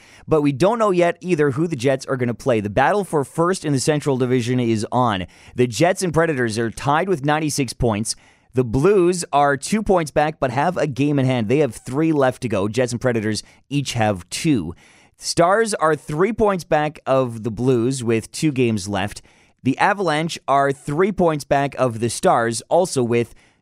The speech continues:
two games left. So as of right now, if the playoffs were to start today, the Jets would play the Stars in the first round. The Jets would finish first in the Central Division because, correct me if I'm wrong, they have the tiebreak over Nashville.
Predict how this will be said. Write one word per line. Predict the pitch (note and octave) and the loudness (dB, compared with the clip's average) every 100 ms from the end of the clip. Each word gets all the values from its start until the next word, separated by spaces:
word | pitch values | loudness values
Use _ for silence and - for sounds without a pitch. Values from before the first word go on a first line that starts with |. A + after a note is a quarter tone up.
| - | -10
two | - E3+ | -2 0
games | C#3 B2+ A2+ | 2 0 0
left. | A#2+ A2+ - - | 0 -2 -2 -4
So | - C#3 | -2 0
as | D3 F#3+ A3 | 2 2 2
of | A3 | -2
right | E3 E3+ E3+ | 2 2 0
now, | C3 C3+ G#2+ F2+ G2 _ _ _ _ _ | -2 -2 -2 -4 -6 _ _ _ _ _
if | - C3+ | -4 -2
the | - | 0
playoffs | F3 G3+ F#3 | 2 2 0
were | F#3 | -4
to | D#3+ | 0
start | E3 D3 | 0 0
today, | C#3+ B2 F#2 G#2+ _ _ _ _ - | -2 -2 -2 -6 _ _ _ _ -2
the | C3 | -2
Jets | G#2 D#3+ F3 D#3+ | 2 2 0 -2
would | E3+ | -4
play | - D3 C3 B2+ B2 _ | -2 0 2 2 -2 _
the | G2+ B2 | -4 -2
Stars | - D3+ B2 G#2 G#2 - _ _ | 0 0 2 0 -4 -8 _ _
in | C3+ D3 | 0 0
the | |
first | C3+ C3 B2 A#2 | 0 0 -2 -2
round. | G#2+ | -2
The | G#2 | 0
Jets | B2 A#2+ | 0 0
would | G#2+ | -2
finish | A#2 - | -2 -2
first | A#2+ A2 - - _ _ - | 0 0 -2 -16 _ _ 0
in | D3 | 0
the | C3 | 2
Central | C3+ A#2 A#2+ | -2 -2 -2
Division | G#2+ G#2+ G2 G#2+ | -2 -4 -2 -2
because, | G#2 A#2 A2+ G2+ | -2 0 0 -2
correct | - C3 C3 | -2 -2 -2
me | |
if | A#2+ | -2
I'm | A#2 A2 | 0 0
wrong, | G#2+ A2 | 0 0
they | A2+ | 0
have | A#2 | 0
the | G2 | -2
tiebreak | A#2 A2+ G#2+ G#2 - | 0 0 0 -4 -2
over | A#2 G#2+ | -2 0
Nashville. | G#2 F#2 - C#2 - | -2 -4 -8 -12 -12